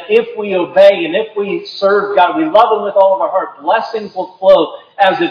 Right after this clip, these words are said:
down from the mountain upon us. But so also, if we would turn our hearts away from God, surely the cursings of the covenant will be upon us as, uh, they would come down from that mountain of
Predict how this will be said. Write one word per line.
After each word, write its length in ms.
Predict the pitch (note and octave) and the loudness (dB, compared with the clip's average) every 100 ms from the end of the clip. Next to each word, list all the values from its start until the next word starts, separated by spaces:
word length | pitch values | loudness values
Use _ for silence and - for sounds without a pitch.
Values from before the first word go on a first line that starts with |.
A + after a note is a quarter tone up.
| - | -2
down 300 | F#3+ G3 G3+ | 0 0 -2
from 120 | G3 F3+ | -6 -6
the 60 | |
mountain 440 | D#3+ E3+ F3 - C#3 | -4 -4 -4 -8 -14
upon 360 | - D#3 D3+ | -6 -6 -6
us. 600 | - - - - - _ _ _ _ | -10 -14 -20 -20 -20 _ _ _ _
But 140 | - C#3+ | -16 -14
so 260 | - D#3+ | -2 2
also, 480 | D#3+ F3 - D#3 C#3+ | 6 4 4 0 -2
if 60 | D#3 | -2
we 120 | D#3+ | -2
would 160 | C#3+ | -4
turn 200 | - F3 | -6 -6
our 180 | E3 D3 | 0 0
hearts 360 | D3 F3 D#3+ - | 0 -4 -4 -6
away 380 | C#3+ D#3 F#3 F3+ | -4 -2 -4 -6
from 200 | C#3+ B2+ | -8 -6
God, 300 | C3+ B2+ A#2 | -6 -6 -6
surely 440 | - F3 F3+ D3 | -4 0 0 -2
the 160 | B2+ - - | -4 -10 -2
cursings 560 | F#3+ G3 G3+ D#3+ C#3 | 0 2 -2 -6 -6
of 80 | B2+ | -10
the 80 | - | -12
covenant 400 | - D#3 C#3 C3 | -2 -2 -2 -8
will 140 | C3 - | -10 -2
be 200 | C#3 - | -2 0
upon 280 | D3 C#3+ | -2 0
us 340 | - - - - - _ | -6 -8 -14 -20 -20 _
as, 320 | - C3+ C3 | 2 2 0
uh, 200 | - - | -2 -2
they 140 | - C3+ | 0 0
would 180 | - - | -2 -2
come 180 | C#3 | -2
down 280 | B2 B2 A#2 A#2+ | 2 0 0 -6
from 140 | B2 | -4
that 220 | A#2+ A#2+ | -2 -2
mountain 440 | A#2 B2 A#2 A#2 A2+ | -2 -2 -2 -10 -6
of 200 | - | -8